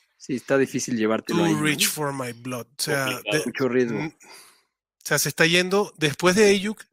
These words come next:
Speaker 2: Drake London, prefiero a London. Christian Kirk,
Speaker 1: Mm.
Speaker 2: prefiero a Kirk. Robert
Speaker 1: Allen
Speaker 2: Woods,
Speaker 1: Lazard.
Speaker 2: prefiero a Woods. Allen Lazard, prefiero a Lazard. Ahí.
Speaker 1: Sí,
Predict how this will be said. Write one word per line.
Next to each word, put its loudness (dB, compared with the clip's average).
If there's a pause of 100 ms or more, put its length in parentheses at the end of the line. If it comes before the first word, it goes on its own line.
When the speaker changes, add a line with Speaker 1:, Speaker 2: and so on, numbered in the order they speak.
(120)
Speaker 2:
Drake 0
London, -2
prefiero -10
a -16
London. -20 (320)
Christian 0
Kirk, 0
Speaker 1:
Mm. -20
Speaker 2:
prefiero -10
a -10
Kirk. -16 (360)
Robert 4
Speaker 1:
Allen 6
Speaker 2:
Woods, 6
Speaker 1:
Lazard. 4
Speaker 2:
prefiero -2
a -4
Woods. -4
Allen 2
Lazard, 2 (120)
prefiero -8
a -2
Lazard. -6
Ahí. -2
Speaker 1:
Sí, -16